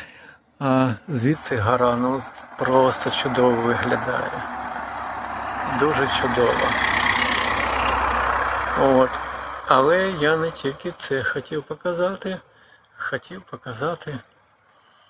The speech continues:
і не тільки цю пальму, а ще й оцей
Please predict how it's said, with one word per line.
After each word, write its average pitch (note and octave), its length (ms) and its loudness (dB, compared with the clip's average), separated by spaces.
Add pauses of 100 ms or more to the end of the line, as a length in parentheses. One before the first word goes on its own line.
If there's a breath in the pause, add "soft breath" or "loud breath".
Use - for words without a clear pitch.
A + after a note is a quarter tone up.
(200)
і C3 100 -6
не B2 180 0
тільки C3 360 -8
цю - 180 -10
пальму, E3+ 540 -2 (840 soft breath)
а B2 100 -10
ще - 300 -4
й G#3 140 -6
оцей C#3+ 500 -8